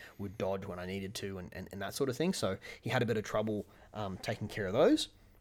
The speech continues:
Um, actually, before that happened, though, I, he, he's elected to go first, and then I've, I'm like, "Okay, well, I'll spend one of my command tokens to take two orders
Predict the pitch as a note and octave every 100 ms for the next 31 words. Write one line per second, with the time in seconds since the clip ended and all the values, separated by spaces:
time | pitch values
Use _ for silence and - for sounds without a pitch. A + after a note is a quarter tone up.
0 | - - - - - - C3 C3 C3+ -
1 | E3+ F#3 D3+ - G3 F3+ D#3+ F3 D3 G2+
2 | G2 F2 F#2+ A#2+ A#2 B2 B2 A#2+ - -
3 | - F3 - - A#2+ F3 E3 D#3 D3+ A#2+
4 | A#2+ A2 - F2 F#2 - - - - -
5 | G#2+ G2+ G#2+ A#2 A2+ A2 G#2+ - - -
6 | G#2+ A2 G#2+ C3 D#3 F#2 A#2 G2 C#3 -
7 | - A#2+ A#2 A2+ G#2+ A#2 A2+ G#2 G2+ G2+
8 | B2 G#2+ F#2 D#3+ A#3+ - G#2 A2+ G2+ -
9 | G3 E3+ D3 D3 B2+